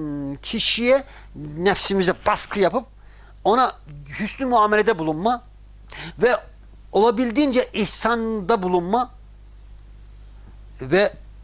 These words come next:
tevhidde sebat. Karşımıza bu yedili bir aşamalı, yedi aşamalı bu hasete karşı, yani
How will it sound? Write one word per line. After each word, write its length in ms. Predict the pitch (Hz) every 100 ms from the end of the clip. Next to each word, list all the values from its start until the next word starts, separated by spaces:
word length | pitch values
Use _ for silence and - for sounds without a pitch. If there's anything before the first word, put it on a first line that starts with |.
| - - - - -
tevhidde 440 | 175 143 156 180
sebat. 480 | - 135 - - - - - - - - - - - - - - - - - - - - - -
Karşımıza 600 | - 139 139 120 165 135
bu 80 | 147
yedili 480 | 135 135 156 170 - - - - - -
bir 260 | 143 120 117 - - - -
aşamalı, 560 | 143 - 135 120 147 151
yedi 240 | 131 139 156
aşamalı 520 | 135 123 120 160 180 - - - - - - - -
bu 200 | 165 -
hasete 600 | - 120 - 151 180 190 -
karşı, 840 | 127 120 - - - 139 120 120 120 120 50 50 50 - - - - - - - - -
yani 280 | 123 123 139